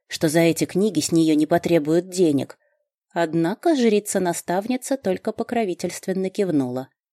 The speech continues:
"Ашео милостива к чтящим ее", сказала темноволосая дроу.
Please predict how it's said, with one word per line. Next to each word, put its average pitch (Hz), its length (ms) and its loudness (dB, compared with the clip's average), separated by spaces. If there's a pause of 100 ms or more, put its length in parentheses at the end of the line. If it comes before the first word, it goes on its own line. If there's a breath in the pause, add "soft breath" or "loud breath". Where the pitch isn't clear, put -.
(1500)
"Ашео 262 580 6
милостива 185 600 6
к - 80 -12
чтящим - 580 0
ее", 190 480 2 (320)
сказала 135 480 -4
темноволосая 135 800 0
дроу. 135 480 -4